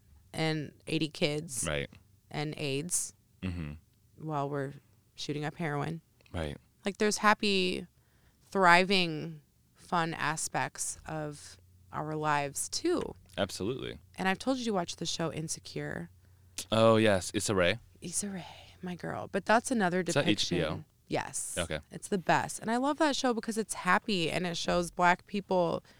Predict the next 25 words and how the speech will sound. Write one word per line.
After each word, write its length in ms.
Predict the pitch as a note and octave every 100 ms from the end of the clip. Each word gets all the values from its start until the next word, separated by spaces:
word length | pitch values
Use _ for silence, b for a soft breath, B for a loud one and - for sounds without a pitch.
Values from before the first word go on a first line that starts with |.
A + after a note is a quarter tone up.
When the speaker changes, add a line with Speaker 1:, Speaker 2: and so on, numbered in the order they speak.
| b b -
Speaker 1:
who 100 | F#3+
are 100 | F3+
successful 960 | - - - E3 - - F3 E3+ E3+ -
and 220 | E3 E3 D#3+ _ _ _ -
happy 640 | - D3+ C#3 F3 F3+ A#3
Speaker 2:
Mm-hmm. 340 | - G3 F3+ F2+
Speaker 1:
and 260 | D#3 D#3 -
thriving 640 | E3 D#3+ E3 F3+ F#3+ F#3+
and 140 | E3+
doing 400 | D#3 D3+ D3+ D#3
well, 540 | D#3+ D#3 D#3+ D#3+ - -
Speaker 2:
Mm-hmm. 280 | G#2+ G2+ E2+ F2+
Speaker 1:
who 120 | E3 D#3
went 260 | D3+ C3+
to 440 | - D#3 D3 C#3 D3+ _ _ _ -
college, 800 | E3+ D#3+ E3 D#3+ D#3+ - -
Speaker 2:
Mm-hmm. 340 | B2+ G2 F#2+ - G2
Speaker 1:
who 80 | E3
have 260 | E3 C#3
careers, 640 | - - A3 A3 G#3 G#3+ -
and 140 | E3
who 100 | E3
are 240 | C#3 B2 - _
growing. 580 | - D#3+ G3+ G3+ - - - b b b b b b b b -
Speaker 2:
Yeah. 280 | A#2 C#3